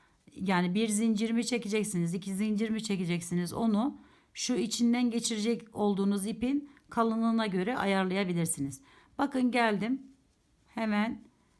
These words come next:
şuradan alıyorum bir tane. Bu, bu arkadaşlar.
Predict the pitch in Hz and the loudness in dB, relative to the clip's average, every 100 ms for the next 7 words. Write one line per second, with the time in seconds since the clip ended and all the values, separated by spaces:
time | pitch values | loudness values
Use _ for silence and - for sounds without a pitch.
0 | _ - - 214 220 220 208 220 208 175 | _ -16 -6 -2 0 0 0 2 2 0
1 | 165 165 170 156 156 190 - - - _ | -2 -2 -2 0 0 -2 -6 -12 -20 _
2 | _ _ _ _ _ _ _ _ _ _ | _ _ _ _ _ _ _ _ _ _
3 | _ _ _ _ _ _ _ _ _ _ | _ _ _ _ _ _ _ _ _ _
4 | _ _ _ _ _ _ _ _ _ _ | _ _ _ _ _ _ _ _ _ _
5 | _ _ _ _ _ _ _ 240 277 359 | _ _ _ _ _ _ _ -4 0 0
6 | - 233 349 339 277 - 214 208 196 180 | -2 -2 0 2 0 0 -2 0 2 2
7 | - 165 - | 0 -4 -4